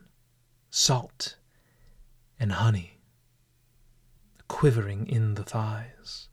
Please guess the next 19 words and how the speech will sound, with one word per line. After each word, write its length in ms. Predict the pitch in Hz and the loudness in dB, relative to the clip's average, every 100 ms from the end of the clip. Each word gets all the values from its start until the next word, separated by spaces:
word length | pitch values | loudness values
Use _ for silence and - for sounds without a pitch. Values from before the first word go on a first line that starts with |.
| _ _ _ _ _ _ _ - | _ _ _ _ _ _ _ -2
He 200 | 170 170 | 2 4
shakes 580 | - - 160 - - | 6 6 4 2 0
me 160 | 127 123 - | 2 0 2
all 480 | 131 139 151 156 - | 2 2 2 0 0
over 400 | 135 139 117 120 | 4 4 4 0
again. 460 | 123 139 165 170 156 _ _ _ _ _ _ _ _ _ _ _ - | -4 -4 -6 -6 -8 _ _ _ _ _ _ _ _ _ _ _ 2
Eros, 580 | 135 131 120 - - | 4 4 2 -2 -4
who 400 | - 135 127 123 - | 0 0 2 -2 -4
cannot 440 | - 120 120 - - | 2 4 4 2 0
be 140 | 135 | 0
thrown, 500 | 139 117 120 123 113 - _ _ _ _ _ _ _ _ | 0 2 2 2 -4 -10 _ _ _ _ _ _ _ _
who 140 | - 139 | -4 0
stalks 580 | - - 135 151 - 113 | 0 2 2 2 -2 0
on 140 | 101 | 2
all 280 | 107 117 117 | 4 4 2
fours 680 | - - 120 131 - 139 123 | -2 -8 -6 -6 -6 -8 -6
like 240 | 120 120 | -6 -6
a 80 | 131 | -8
beast." 720 | 127 - 131 127 - - - | -10 -6 -6 -4 -4 -6 -14